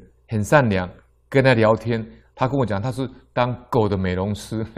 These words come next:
<laughs> 我说：“你做什么？”“帮狗剪头发、美容。”生意好得不得了，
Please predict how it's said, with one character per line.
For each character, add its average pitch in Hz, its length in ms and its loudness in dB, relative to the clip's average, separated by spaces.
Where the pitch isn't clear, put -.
<laughs> - 300 -16
我 139 80 0
说 180 260 4
：“你 143 60 4
做 160 200 4
什 117 140 2
么 101 180 0
？”“帮 139 160 4
狗 104 220 -6
剪 95 240 -6
头 101 180 -2
发、 87 180 -4
美 113 340 2
容。” 95 280 -4
生 165 200 4
意 165 80 8
好 120 220 8
得 135 100 4
不 160 140 0
得 165 160 8
了， 104 240 6